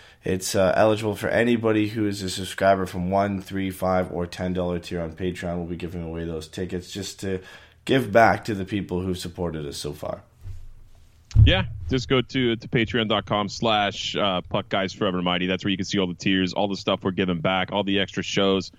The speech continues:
Speaker 2: Uh, you can see where these co-hosts of mine piss me off, which is great for our rant show. Plus a number of other things we're gonna be doing. Watch party coming up, people, next Saturday.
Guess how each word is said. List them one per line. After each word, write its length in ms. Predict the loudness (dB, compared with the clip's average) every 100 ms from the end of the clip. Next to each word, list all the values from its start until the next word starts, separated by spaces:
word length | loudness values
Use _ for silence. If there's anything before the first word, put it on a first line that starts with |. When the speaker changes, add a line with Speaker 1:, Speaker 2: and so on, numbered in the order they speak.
| -20 -20 -18 -14 -4
Speaker 2:
Uh, 60 | -2
you 100 | -2
can 80 |
see 160 | -4 -2
where 80 | -2
these 140 | -2
co-hosts 400 | -2 -2 -2 -2
of 60 | -2
mine 140 | -2 0
piss 240 | -4 -2
me 120 | 0
off, 200 | 2 0
which 100 | 0
is 100 | -4 0
great 260 | 0 0
for 100 | 0
our 100 | 0
rant 260 | 2 0 0
show. 340 | 0 2 0 -4 _ _
Plus 160 | -2
a 60 | 0
number 220 | 0 2
of 80 | 2
other 200 | 0 0
things 240 | 0 -2
we're 80 | -2
gonna 140 | 0 0
be 100 | 0
doing. 400 | 2 2 2 -2 -2
Watch 400 | 2 2 2 -2
party 460 | 0 4 4 4 2
coming 380 | 0 0 2 2
up, 160 | 0
people, 340 | 0 0 0 2
next 360 | 0 -2 -4
Saturday. 920 | -2 0 2 2 2 2 2 2 0